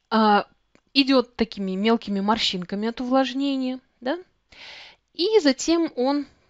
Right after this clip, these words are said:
ну, постепенно высыхая, снова возвращается к прежнему состоянию или же тоже даст ощущение стянутости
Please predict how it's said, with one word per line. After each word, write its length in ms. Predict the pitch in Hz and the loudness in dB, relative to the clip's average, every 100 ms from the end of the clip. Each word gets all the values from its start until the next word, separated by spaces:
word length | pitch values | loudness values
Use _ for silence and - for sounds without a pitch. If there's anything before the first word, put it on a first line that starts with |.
| _ | _
ну, 120 | 262 208 _ | -16 -16 _
постепенно 520 | - - 170 269 339 | -14 -12 -4 -2 0
высыхая, 520 | 190 - - 254 254 | -2 -8 -2 2 2
снова 460 | 226 - 233 233 196 | 0 -4 -4 -2 -4
возвращается 580 | 180 180 180 220 226 196 | -6 -6 -2 -2 -2 -6
к 80 | - | -8
прежнему 420 | 202 202 185 180 | -6 -4 -6 -10
состоянию 600 | 180 - 233 330 285 247 - - - - | -12 -6 -2 0 0 -2 -8 -20 -16 8
или 200 | 392 403 | 10 12
же 140 | 294 | 8
тоже 320 | 285 262 247 | 2 -2 -2
даст 280 | 190 208 - | 0 0 0
ощущение 540 | 208 196 - 226 226 190 | -6 -6 -6 -4 -4 -6
стянутости 760 | - 180 160 - 160 - | -6 -6 -6 -12 -20 -20